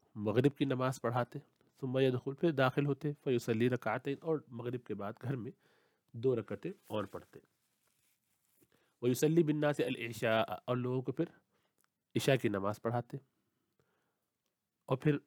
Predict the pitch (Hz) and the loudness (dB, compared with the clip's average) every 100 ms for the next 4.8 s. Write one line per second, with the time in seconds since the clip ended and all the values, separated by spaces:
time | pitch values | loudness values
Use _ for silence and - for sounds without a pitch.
0 | - 113 135 135 147 135 139 143 151 127 | -6 -2 2 2 2 2 2 2 0 0
1 | 117 117 117 120 127 120 120 143 135 135 | 0 0 0 0 0 0 0 0 0 0
2 | 143 - 123 120 123 117 123 117 110 117 | 0 -2 -2 -2 -2 0 0 0 0 0
3 | - 143 - 131 - 180 139 101 113 98 | 0 -4 -2 -6 4 6 6 2 -2 0
4 | - 113 _ _ - 90 - | -2 -6 _ _ -16 -16 -12